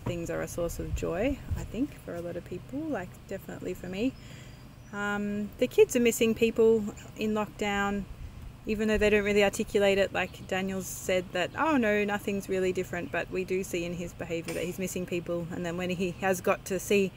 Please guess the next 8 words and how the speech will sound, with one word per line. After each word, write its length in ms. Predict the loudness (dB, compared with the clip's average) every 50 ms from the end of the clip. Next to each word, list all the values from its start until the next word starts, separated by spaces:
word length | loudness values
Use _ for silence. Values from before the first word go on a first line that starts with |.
| -10 -16 -16 -18 -18 -10 6
people 260 | 8 8 10 10 8
from 180 | 6 6 4 2
school 460 | 2 0 4 6 6 8 6 6 4 0 -6 -12 -14 -10 -8
again 520 | -6 -4 -2 -2 0 0 0 -2 -4 -6 -6 -6
at 140 | -6 -6 -6 -8 -12 -14
the 60 | -14
park, 460 | -8 -4 0 0 0 0 -2 -6 -14 -14 -8
that, 140 | -6 -6 -6